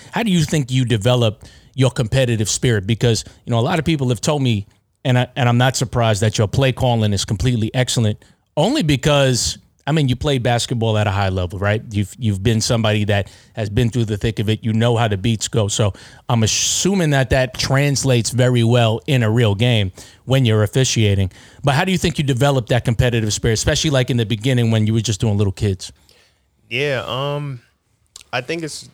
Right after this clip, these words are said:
Speaker 2: just me being a basketball player, just trying to stay true to the game, understand that no matter who's on the court, you know, the job still gotta get done. The calls
Speaker 1: Mm-hmm.
Speaker 2: still have to be made.
Speaker 1: Right.
Speaker 2: So,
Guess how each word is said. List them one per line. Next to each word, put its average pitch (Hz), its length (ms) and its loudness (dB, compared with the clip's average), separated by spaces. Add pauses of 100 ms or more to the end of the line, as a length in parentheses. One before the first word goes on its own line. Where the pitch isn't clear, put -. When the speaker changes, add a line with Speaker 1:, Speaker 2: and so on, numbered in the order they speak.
(160)
Speaker 2:
just 120 200 -14
me 127 200 -8
being 120 260 -8
a 107 60 -8
basketball 113 580 -8
player, 113 320 -10
just 104 300 -16
trying 113 160 -10
to 107 80 -12
stay 117 340 -10
true 120 240 -14
to 110 80 -16
the 104 160 -14
game, 107 400 -12
understand 107 580 -10
that 101 140 -8
no 107 80 -10
matter 113 320 -8
who's 117 240 -12
on 107 160 -12
the 104 80 -18
court, 107 320 -12
you - 80 -20
know, 95 160 -16
the 95 140 -20
job 98 320 -14
still - 180 -16
gotta 95 240 -14
get 95 220 -18
done. 92 180 -10
The 95 80 -16
calls 139 280 -2
Speaker 1:
Mm-hmm. 101 40 2
Speaker 2:
still 95 140 -4
have 98 180 -8
to - 80 -20
be 98 160 -20
made. 95 340 -12
Speaker 1:
Right. 98 180 0
Speaker 2:
So, 90 60 -16